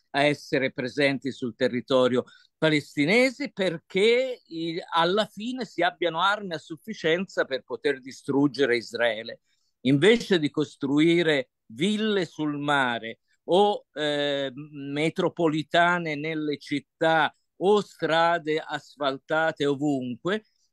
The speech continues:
i palestinesi hanno voluto costruire tunnel sotterranei per far passare le, gli armamenti per distruggere Israele. E che oggi si venga a criticare la reazione di Israele perché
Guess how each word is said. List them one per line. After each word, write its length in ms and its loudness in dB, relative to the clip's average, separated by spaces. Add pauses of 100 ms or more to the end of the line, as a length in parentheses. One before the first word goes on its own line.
(120)
i 120 2
palestinesi 920 0
hanno 380 2
voluto 400 -2
costruire 760 2
tunnel 420 4
sotterranei 760 0
per 220 -6
far 260 -2
passare 640 -2
le, 240 -6
gli 100 2
armamenti 720 0
per 160 -8
distruggere 720 0 (320)
Israele. 720 2 (300)
E 200 -6
che 200 2
oggi 560 2
si 200 -16
venga 380 -4
a 20 -18
criticare 840 -2
la 240 2
reazione 880 -2
di 120 -6
Israele 680 2
perché 340 -14